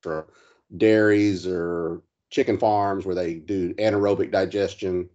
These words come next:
generate H two S, and they have to treat that. So, uh, that's a market for us. And then there's also a big push for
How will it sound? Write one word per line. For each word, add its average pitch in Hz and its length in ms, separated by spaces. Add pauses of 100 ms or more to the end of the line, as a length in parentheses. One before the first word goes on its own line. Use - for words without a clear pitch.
(600)
generate 107 440
H 101 220
two 107 200
S, 98 320
and 101 80
they 95 60
have 95 120
to 92 60
treat 92 300
that. 87 460 (600)
So, 92 420 (340)
uh, 78 460 (300)
that's 98 220
a 95 60
market 104 360
for 101 220
us. 98 380
And 87 160
then 92 120
there's 95 220
also 110 420
a 87 60
big 92 260
push 113 360
for 92 400